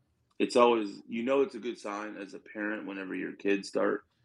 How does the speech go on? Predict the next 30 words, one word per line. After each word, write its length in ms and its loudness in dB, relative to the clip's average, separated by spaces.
calling 260 2
you 140 2
out 140 2
on 80 -8
stuff. 320 -6
Like, 140 -4
if 80 -8
they 120 2
think 300 -4
that 80 -4
you're, 220 -2
like, 200 -4
even 240 -6
just, 160 -10
like, 140 -4
joking 360 -2
around 460 -4
or 60 -8
something. 500 -4
And, 220 -4
like, 120 10
my 160 10
boys, 260 2
of 60 -18
course, 160 -6
they're 140 -8
old 220 -4
enough 240 -12
now 320 -10
that, 240 -6